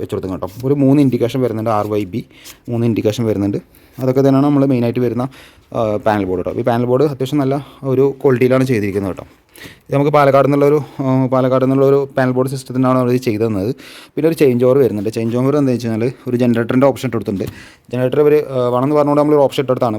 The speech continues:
ഭാവിയിൽ ഇനി അവർക്കൊരു ജനറേറ്റർ വെക്കുകയാണെന്നുണ്ടെങ്കിൽ ഇത് ചേഞ്ച് ചെയ്യാനുള്ള ഒരു ഓപ്ഷനൊക്കെ കാര്യങ്ങളുണ്ട്. പല ഫംഗ്ഷനും കാര്യങ്ങളൊക്കെ വരുവാണെങ്കിൽ തന്നെ ഇത് കൊടുക്കാൻ പറ്റും കേട്ടോ. ഇത് നമ്മൾ ടോട്ടലായിട്ട് ഡിസൈൻ ചെയ്തതാണ്. ടോട്ടലായിട്ട് പറഞ്ഞാൽ നമ്മൾ, നമ്മൾ വരച്ചു കൊടുത്താണ് സാധനം. കാരണം എന്താ വെച്ച് കഴിഞ്ഞാൽ നമ്മൾ ആദ്യം മീറ്റർ, കെ, സോളാറിൻ്റെ മീറ്റർ, കെ സി ബി,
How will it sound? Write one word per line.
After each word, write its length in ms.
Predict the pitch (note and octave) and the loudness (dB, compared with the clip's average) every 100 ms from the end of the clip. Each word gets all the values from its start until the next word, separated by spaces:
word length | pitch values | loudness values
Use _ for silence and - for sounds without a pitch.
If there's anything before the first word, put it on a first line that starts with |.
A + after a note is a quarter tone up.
| G#2+ | 0
ഭാവിയിൽ 260 | G#2+ A#2+ C3 | 0 2 0
ഇനി 80 | B2+ | 0
അവർക്കൊരു 260 | C3 C3+ B2+ | 0 0 0
ജനറേറ്റർ 300 | B2 A#2+ C3+ | 0 0 0
വെക്കുകയാണെന്നുണ്ടെങ്കിൽ 600 | B2 - C#3+ B2 A#2 B2 - _ _ - | 0 0 0 0 -2 -6 -10 _ _ -12
ഇത് 60 | B2+ C3+ | -4 0
ചേഞ്ച് 180 | B2 C3 | 2 4
ചെയ്യാനുള്ള 220 | C3 B2+ | 4 4
ഒരു 40 | C#3 A2+ | 2 0
ഓപ്ഷനൊക്കെ 380 | - B2+ A#2+ B2 | -2 -4 -2 0
കാര്യങ്ങളുണ്ട്. 340 | G2+ G#2 G2+ | 0 -2 -4
പല 80 | A2 B2 | -2 -2
ഫംഗ്ഷനും 280 | A2 A#2 B2+ | -4 -4 0
കാര്യങ്ങളൊക്കെ 300 | B2 A#2+ B2+ | 0 0 0
വരുവാണെങ്കിൽ 340 | A#2 A#2+ A#2+ A#2+ | 2 0 -2 -2
തന്നെ 120 | A#2 A2 | -2 -2
ഇത് 80 | C3 - - | -6 -6 -6
കൊടുക്കാൻ 240 | A#2 A#2+ | -4 -4
പറ്റും 160 | F#2+ E2 | -4 -6
കേട്ടോ. 80 | F#2+ - - - - | -10 -12 -20 -20 -6
ഇത് 80 | D3 E3+ | 0 2
നമ്മൾ 140 | D#3+ D#3+ | 2 2
ടോട്ടലായിട്ട് 380 | C#3 C3+ C#3 C#3 A#2+ | 0 2 0 2 0
ഡിസൈൻ 220 | - B2 | 0 0
ചെയ്തതാണ്. 300 | A#2+ G2+ F2+ A2 - - _ - B2 | 0 0 -4 -6 -12 -20 _ -12 -6
ടോട്ടലായിട്ട് 360 | A#2+ C3 C#3 D3 | -2 2 4 4
പറഞ്ഞാൽ 180 | C#3+ C#3+ | 4 2
നമ്മൾ, 140 | C#3+ C#3+ | 2 2
നമ്മൾ 160 | C3+ E3 | 2 2
വരച്ചു 200 | D3+ A#2 B2 | 2 2 -2
കൊടുത്താണ് 260 | A#2 A2 G2+ | -2 -4 -4
സാധനം. 200 | G2+ - - - - | -6 -8 -16 -20 -8
കാരണം 180 | B2+ B2+ | -4 0
എന്താ 100 | C3 | 0
വെച്ച് 120 | C3 | 2
കഴിഞ്ഞാൽ 180 | C3+ B2+ D#3+ | 2 0 0
നമ്മൾ 160 | C3 C3 C#3 | 0 2 2
ആദ്യം 160 | B2 C3 | 2 2
മീറ്റർ, 160 | B2 B2+ | 0 0
കെ, 80 | A#2+ A#2 - - C3 | 0 0 -2 -10 -2
സോളാറിൻ്റെ 360 | B2+ B2 B2+ B2+ | 2 2 2 2
മീറ്റർ, 180 | - D#3+ - - - - | 0 -4 -6 -20 -8 0
കെ 80 | A2+ - | 0 0
സി 100 | A#2+ | 0
ബി, 60 | C3+ | 0